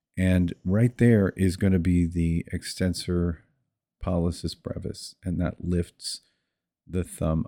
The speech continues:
up off the table. So you put a needle there, you test it, you make sure it lifts the thumb, hook up your electric stim for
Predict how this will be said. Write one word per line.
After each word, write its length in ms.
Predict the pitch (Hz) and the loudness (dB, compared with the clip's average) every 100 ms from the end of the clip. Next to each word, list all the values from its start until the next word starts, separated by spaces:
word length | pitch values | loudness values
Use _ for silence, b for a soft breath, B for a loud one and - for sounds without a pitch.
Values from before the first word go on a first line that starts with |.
| - | -6
up 160 | - | -8
off 240 | - - - | -6 -8 -10
the 120 | 87 | -14
table. 400 | - - - 113 _ _ _ _ | -12 -16 -16 -20 _ _ _ _
So 240 | _ 92 | _ -4
you 160 | 92 90 | -2 -4
put 220 | - 104 | -2 0
a 80 | 110 | 2
needle 320 | 113 113 113 | 4 4 4
there, 320 | 104 98 98 | 4 2 2
you 140 | 92 85 | 0 -4
test 380 | - 101 - | -4 -6 -4
it, 80 | - 95 | -10 -6
you 60 | |
make 180 | 82 85 | -4 -4
sure 200 | - - | -8 -12
it 160 | - - - | -14 -12 -10
lifts 260 | 82 - | -10 -10
the 120 | - | -20
thumb, 420 | 98 117 120 117 113 b b b b b _ _ - | -8 0 2 2 0 b b b b b _ _ -6
hook 200 | 127 123 | -2 2
up 240 | 117 - _ _ | 0 0 _ _
your 260 | 95 92 90 | -2 2 2
electric 500 | 87 113 110 104 - | 4 2 0 -4 -6
stim 520 | - - 101 101 95 | -10 -2 2 2 2
for 680 | - - 92 87 87 85 | -2 -6 -2 0 2 0